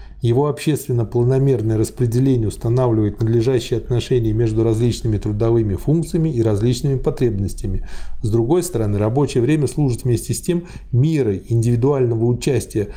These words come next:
производителей в совокупном труде, а следовательно и в индивидуально потребляемой части всего продукта.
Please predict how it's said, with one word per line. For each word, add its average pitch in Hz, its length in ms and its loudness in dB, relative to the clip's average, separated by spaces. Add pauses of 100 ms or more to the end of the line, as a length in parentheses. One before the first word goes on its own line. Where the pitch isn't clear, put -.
(160)
производителей 117 680 2
в 98 60 -4
совокупном 135 680 -2
труде, 110 680 0
а - 120 -10
следовательно 139 640 0
и 117 240 -4
в 143 80 -2
индивидуально 123 680 2
потребляемой 123 680 0
части 131 340 -2
всего 120 240 0
продукта. 120 600 -2